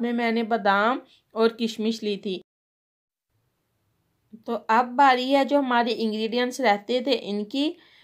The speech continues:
तो हमारी तकरीबन पुडिंग जो है वो रेडी हो चुकी है। थोड़ा टाइम रहता है अभी, अभी थोड़ा और पकाएंगे। तो साथ में शामिल कर देते हैं कार्डमम का पाउडर, इसके साथ मैंने डबल क्रीम ली थी वो डाल दिया है, हाफ कप मैंने लिया था कंडेंस्ड मिल्क।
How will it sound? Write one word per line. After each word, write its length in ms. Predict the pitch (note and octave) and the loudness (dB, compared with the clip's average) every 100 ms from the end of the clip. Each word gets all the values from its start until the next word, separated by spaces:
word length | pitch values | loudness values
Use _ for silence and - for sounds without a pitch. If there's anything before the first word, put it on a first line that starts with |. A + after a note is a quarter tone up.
| _ _ - | _ _ -2
तो 300 | A3+ A3+ A#3 | 0 2 0
हमारी 400 | A#3 A3+ A3 A3+ | 0 0 0 -2
तकरीबन 580 | A3+ A#3 A#3 A3+ A3+ B3 | -4 -6 -4 -4 -4 -6
पुडिंग 460 | A3+ G3+ A#3+ C#4 | -4 -2 -2 -4
जो 260 | C4+ C4+ C4 | -4 0 2
है 260 | C4+ B3+ B3+ | 6 6 4
वो 100 | B3+ | 2
रेडी 340 | A#3+ F#3 G3+ | 2 2 0
हो 180 | B3+ G#3 | -2 -2
चुकी 340 | G3 A3+ A3+ | -4 -12 -6
है। 140 | B3 C4 | -2 0
थोड़ा 280 | C#4 G#3+ A#3 | 0 2 2
टाइम 280 | A#3+ A#3 A#3+ | 2 0 2
रहता 360 | A3+ G3+ A#3 | 0 2 2
है 100 | A#3 | 4
अभी, 180 | G#3+ A#3 | 2 -2
अभी 360 | C4+ A#3 A3+ A3 | -4 -2 -2 -2
थोड़ा 360 | A#3+ A3 A3+ | 0 2 4
और 280 | A#3 G#3+ A3 | 4 4 2
पकाएंगे। 460 | A#3+ B3 A3+ A3 A#3+ | -2 0 0 2 0
तो 120 | B3+ | -2
साथ 260 | B3+ G#3+ G3+ | 0 2 2
में 140 | A3+ | -2
शामिल 360 | B3 A3+ G#3+ G#3+ | 0 0 0 0
कर 180 | A3 | 0
देते 320 | G3+ G#3 G#3+ A#3 | 0 -2 -4 -4
हैं 160 | A#3+ | -2
कार्डमम 500 | A#3 G3+ G3 G#3 A3+ | 2 2 2 -4 -4
का 140 | A3+ A#3+ | -2 -2
पाउडर, 560 | A#3 F#3+ F#3+ B3+ C4+ - - _ _ _ _ _ _ _ _ A3 | 0 0 2 0 0 -6 -20 _ _ _ _ _ _ _ _ -8
इसके 320 | A3+ - C#4+ | -8 -2 -2
साथ 260 | D4 B3+ | 4 4
मैंने 300 | B3 B3+ B3+ B3+ | 4 0 -2 0
डबल 300 | A3 G3 A3+ | 0 0 0
क्रीम 300 | A#3 A#3+ A#3 | -2 -4 -2
ली 140 | A#3+ A#3 | -4 -4
थी 80 | C4+ | 0
वो 180 | G#3 | 0
डाल 280 | G3 A3 A3 | 4 4 4
दिया 320 | A3 B3 C4 | 0 0 2
है, 60 | C4 | 2
हाफ 340 | B3+ A3+ A3 A3+ | 2 4 4 4
कप 160 | C#4 C#4 | -2 0
मैंने 260 | B3+ A#3+ A#3+ | -2 -2 -2
लिया 300 | A3+ A3 A#3 | 0 0 2
था 120 | B3+ | 0
कंडेंस्ड 640 | B3 A#3 G#3+ F#3+ A3 - | 0 -2 0 0 -2 -4
मिल्क। 360 | G3+ G#3+ C4 | 0 0 -2